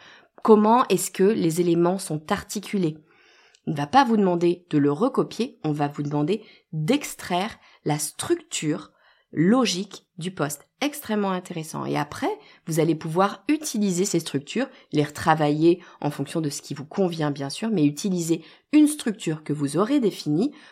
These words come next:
pour ne jamais repartir de zéro. Le but sur les réseaux sociaux, c'est de ne jamais avoir à partir d'une page blanche, parce qu'il n'y a rien de pire qu'une page blanche. Donc,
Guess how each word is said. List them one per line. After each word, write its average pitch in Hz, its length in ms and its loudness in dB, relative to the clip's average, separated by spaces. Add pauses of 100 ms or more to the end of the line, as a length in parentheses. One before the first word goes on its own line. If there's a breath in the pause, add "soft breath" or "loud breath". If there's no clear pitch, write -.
pour 170 140 2
ne 151 100 6
jamais 170 520 0
repartir 147 680 -4
de 151 140 -2
zéro. 139 380 -2 (280 loud breath)
Le 165 160 4
but 185 420 -4
sur - 200 -8
les 147 120 -2
réseaux 165 320 -4
sociaux, 151 400 -6 (200 loud breath)
c'est 147 220 -4
de 147 60 -2
ne 139 160 2
jamais 156 560 -2
avoir 151 440 -4
à 147 80 -6
partir 170 380 -4
d'une 147 200 -2
page 151 240 -4
blanche, 156 400 -2 (260 loud breath)
parce 147 160 -6
qu'il 151 180 0
n'y 147 120 6
a 143 60 0
rien 170 520 0
de 151 140 -4
pire 160 380 -4
qu'une 147 220 -2
page 156 240 -4
blanche. 151 360 -4 (360 loud breath)
Donc, 156 360 2